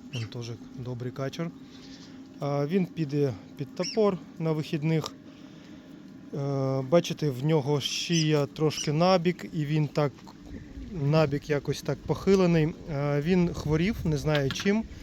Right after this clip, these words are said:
Трусились ноги в нього, лапи, і він робив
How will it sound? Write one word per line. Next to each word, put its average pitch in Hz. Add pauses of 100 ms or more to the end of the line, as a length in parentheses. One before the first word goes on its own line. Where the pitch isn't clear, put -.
(440)
Трусились 165
ноги 170
в 156
нього, 156
лапи, 170 (460)
і 151 (560)
він 147 (600)
робив 147